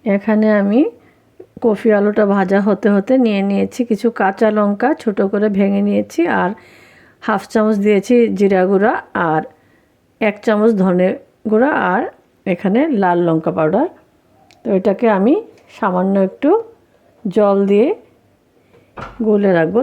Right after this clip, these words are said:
তাহলে মশলাটা জলে যাবে না। এখন আমি বাকি রান্নাটা করছি। আমি একটা কড়া নিয়েছি, এতে আমি দিয়ে দেব এক চামচ পরিমাণ তেল। এটা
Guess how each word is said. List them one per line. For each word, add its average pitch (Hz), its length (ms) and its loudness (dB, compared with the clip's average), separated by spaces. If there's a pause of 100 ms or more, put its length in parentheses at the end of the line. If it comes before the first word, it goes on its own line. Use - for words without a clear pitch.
তাহলে 180 260 0 (100)
মশলাটা 180 540 -2 (680)
জলে 185 300 2
যাবে 156 280 -4
না। - 80 -14 (1900)
এখন 202 160 -2 (100)
আমি 214 120 0 (100)
বাকি 196 280 -2
রান্নাটা 156 420 -2
করছি। - 280 -12 (1700)
আমি 202 200 -2
একটা 214 160 -2 (100)
কড়া 190 260 0 (100)
নিয়েছি, 202 420 -2 (220)
এতে 196 180 -4 (120)
আমি 185 160 0 (200)
দিয়ে 190 260 2
দেব 175 140 0 (1900)
এক 190 80 -2 (100)
চামচ 190 260 0 (100)
পরিমাণ 180 300 0 (140)
তেল। 202 260 2 (1200)
এটা 196 160 0